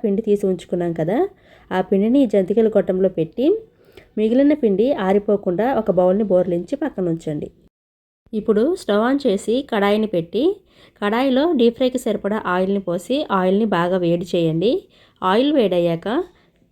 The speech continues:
జంతికల గొట్టంలో ఉన్న పిండిని ఆయిల్లోకి ఒత్తుకోవాలి. ఆయిల్లో ఒత్తిన తర్వాత ఒక నిమిషం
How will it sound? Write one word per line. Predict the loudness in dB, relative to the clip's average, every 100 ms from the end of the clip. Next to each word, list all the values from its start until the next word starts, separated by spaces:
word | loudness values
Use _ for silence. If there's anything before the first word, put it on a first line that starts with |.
| 0
జంతికల | 0 0 0 0
గొట్టంలో | -2 -2 -2 0 -2
ఉన్న | -2 -2
పిండిని | 0 0 -2 -2 0
ఆయిల్లోకి | 0 0 0 0 -2
ఒత్తుకోవాలి. | -4 -8 -6 -6 -8 -12 _ _ _ _ _ _ -2
ఆయిల్లో | 2 2 2 0
ఒత్తిన | 0 -4 -2
తర్వాత | -2 -2 -4 -4 -2 -2
ఒక | 0 -2
నిమిషం | -2 -2